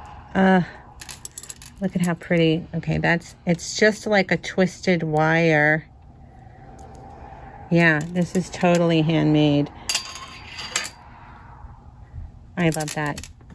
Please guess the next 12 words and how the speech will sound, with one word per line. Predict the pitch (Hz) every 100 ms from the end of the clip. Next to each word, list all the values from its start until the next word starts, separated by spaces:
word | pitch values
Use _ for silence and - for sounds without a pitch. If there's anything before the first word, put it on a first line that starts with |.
| -
It's | 190
some | - 196
kind | 190 185
of | 165
gemstone. | 165 165 - - 151
Now | 196
I | 190
have | 175 180 165
some | 180 170
kind | 160 165
of | 165
method. | 156 160 156 147 151 131 131